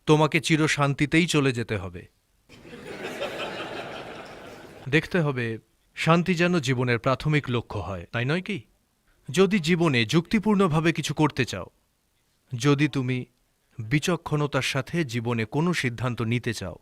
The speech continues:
তাহলে সুখ এবং শান্তি জীবনে প্রাথমিক প্রয়োজন। আজকাল এই রকম একটা প্রাথমিক বিষয় অকারণে গুরুত্ব পাচ্ছে। মানুষ ভাবছে তারা অন্য কোথাও শান্তি পাবে, এখানে নয়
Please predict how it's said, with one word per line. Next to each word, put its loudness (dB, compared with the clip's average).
তাহলে 2
সুখ 4
এবং 2
শান্তি 0
জীবনে -4
প্রাথমিক -2
প্রয়োজন। -6
আজকাল 2
এই 6
রকম 2
একটা -2
প্রাথমিক -2
বিষয় -2
অকারণে -2
গুরুত্ব -6
পাচ্ছে। -12
মানুষ 0
ভাবছে -2
তারা 2
অন্য 2
কোথাও 0
শান্তি -4
পাবে, -6
এখানে -4
নয় -14